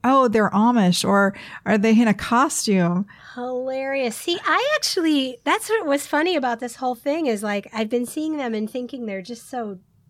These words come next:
Speaker 2: gross and not me. And then I put it on and I was like, "This is actually kind of fun." And I
Speaker 1: Uh-huh.
Speaker 2: wore it with my Doc Marten boots.
Speaker 1: Yeah.
Speaker 2: And see, that's my aesthetic, to take something totally frilly and feminine and then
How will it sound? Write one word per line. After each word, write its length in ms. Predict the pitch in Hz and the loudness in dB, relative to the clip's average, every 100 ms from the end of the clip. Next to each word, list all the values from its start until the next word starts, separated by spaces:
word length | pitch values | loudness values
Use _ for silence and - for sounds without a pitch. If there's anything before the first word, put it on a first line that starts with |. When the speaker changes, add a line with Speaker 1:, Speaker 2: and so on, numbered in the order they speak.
| _ - | _ -20
Speaker 2:
gross 720 | 180 185 220 247 180 185 - | -8 -2 2 2 0 -2 -4
and 180 | 190 196 | -4 0
not 300 | 233 247 226 | 0 -2 -2
me. 420 | 262 233 208 214 - - - - | 0 2 0 -6 -12 -20 -14 -2
And 120 | 294 | 0
then 80 | 415 | 2
I 100 | 440 | 0
put 180 | - 370 | -2 -2
it 140 | 339 262 | 0 0
on 220 | 320 339 | 0 0
and 100 | 233 | 0
I 80 | 226 | -2
was 100 | 233 | -2
like, 300 | 233 240 _ | -4 -6 _
"This 140 | - - 466 | -6 -2 0
is 60 | 392 | 0
actually 400 | 381 - 381 370 | 0 -2 -4 -4
kind 300 | - 320 330 | -2 -2 -2
of 120 | - | -4
fun." 600 | _ 294 370 294 226 220 269 | _ -2 0 0 -2 -4 -2
And 220 | 311 285 | 0 2
I 220 | 294 302 330 | 4 4 4
Speaker 1:
Uh-huh. 160 | 180 | 4
Speaker 2:
wore 180 | 311 320 | 4 4
it 140 | 339 | 2
with 180 | 311 277 | 0 -2
my 140 | 294 277 | -2 0
Doc 340 | 226 220 233 | 2 0 0
Marten 400 | 240 247 254 233 | -2 -2 -2 -2
boots. 600 | 202 202 202 233 - - _ _ _ | -2 -2 -2 -6 -12 -14 _ _ _
Speaker 1:
Yeah. 280 | 240 285 370 | -2 -2 0
Speaker 2:
And 240 | 311 - 175 | 0 0 -2
see, 220 | 349 311 | -4 -2
that's 400 | 294 339 381 - | 0 0 0 -4
my 200 | 285 262 | -6 -2
aesthetic, 500 | 240 - 233 220 214 | -4 -4 -6 -6 -8
to 140 | - 247 | -12 -12
take 320 | - 247 240 | -6 -6 -6
something 420 | - 269 285 240 | -10 -10 -10 -12
totally 460 | 220 240 240 277 285 | -10 -6 -6 -6 -8
frilly 440 | - 214 202 214 | -8 -10 -8 -8
and 140 | 196 190 | -8 -8
feminine 560 | 190 190 185 185 190 | -6 -6 -6 -8 -8
and 180 | 196 190 | -6 -4
then 160 | 185 | -4